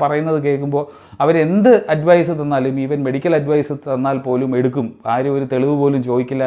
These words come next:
എന്നുള്ളതാണ് അതിനകത്തുള്ള ഏറ്റവും വലിയ പ്രശ്നം. അപ്പോൾ ഇത് കണ്ടുകൊണ്ടിരിക്കുന്ന ആർക്കെങ്കിലും ഇത് കാരണം ഈ വീഡിയോ കണ്ടിട്ട് നിങ്ങൾ കൊളസ്ട്രോളിൻ്റെ മരുന്നുകൾ നിർത്തിയിട്ട് ഈ പറഞ്ഞ പോലെ ജർജീറോ എന്തെങ്കിലുമൊക്കെ കഴിക്കാൻ പോയിട്ടുണ്ടെങ്കിൽ തീർച്ചയായിട്ടും അത് ചെയ്യരുത്. കഴിക്കേണ്ട മരുന്ന് കൃത്യമായിട്ട് കഴിക്കുക എന്നുള്ളതാണ്. ഇനി ഒരു കാര്യം കൂടെ പറയാം,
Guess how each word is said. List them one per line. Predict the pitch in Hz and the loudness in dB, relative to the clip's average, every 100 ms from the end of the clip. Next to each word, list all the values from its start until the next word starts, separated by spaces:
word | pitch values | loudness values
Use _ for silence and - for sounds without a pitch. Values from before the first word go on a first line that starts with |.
| 120 | -4
എന്നുള്ളതാണ് | 117 113 113 | -4 -6 -8
അതിനകത്തുള്ള | 113 113 113 107 | -10 -12 -10 -10
ഏറ്റവും | 104 110 | -10 -12
വലിയ | 107 104 | -12 -12
പ്രശ്നം. | 104 101 - - - - _ 127 | -14 -16 -20 -20 -20 -20 _ -2
അപ്പോൾ | 135 135 - - | 0 0 -4 -10
ഇത് | 135 | -4
കണ്ടുകൊണ്ടിരിക്കുന്ന | 131 135 165 170 160 160 143 | 0 2 2 2 0 0 2
ആർക്കെങ്കിലും | 139 156 196 180 170 170 - - _ - 139 | 2 4 4 4 4 0 -8 -20 _ -6 0
ഇത് | 165 214 | 2 6
കാരണം | 202 196 185 117 135 | 6 6 4 2 0
ഈ | 170 202 | 2 2
വീഡിയോ | 196 196 175 | 4 4 4
കണ്ടിട്ട് | 160 156 156 | 2 0 0
നിങ്ങൾ | 151 151 143 | 0 -2 -2
കൊളസ്ട്രോളിൻ്റെ | 143 143 156 147 139 | -2 0 0 0 0
മരുന്നുകൾ | 135 131 135 131 | -2 -2 -2 -2
നിർത്തിയിട്ട് | 120 123 127 127 127 | -4 -4 -6 -4 -4
ഈ | 127 | -4
പറഞ്ഞ | 120 123 | -6 -4
പോലെ | 120 120 | -4 -2
ജർജീറോ | 120 117 123 123 120 113 | -2 -2 -2 0 0 -2
എന്തെങ്കിലുമൊക്കെ | 113 120 117 113 113 | -4 -4 -4 -4 -6
കഴിക്കാൻ | 110 117 104 | -8 -8 -10
പോയിട്ടുണ്ടെങ്കിൽ | 104 101 104 110 110 | -10 -12 -12 -12 -8
തീർച്ചയായിട്ടും | 151 196 208 180 120 117 135 | -2 0 2 2 2 -2 -8
അത് | 117 110 | -10 -8
ചെയ്യരുത്. | 110 127 170 131 - - - _ - | -4 2 2 2 -4 -8 -18 _ -4
കഴിക്കേണ്ട | 117 127 131 117 | -4 -2 -6 -6
മരുന്ന് | 110 113 | -6 -8
കൃത്യമായിട്ട് | 110 104 113 110 | -8 -6 -6 -4
കഴിക്കുക | 104 104 107 | -6 -6 -8
എന്നുള്ളതാണ്. | 98 98 143 | -10 -10 -2
ഇനി | 185 | 2
ഒരു | 180 196 | 4 6
കാര്യം | 190 190 | 6 4
കൂടെ | 143 | 4
പറയാം, | 110 | 0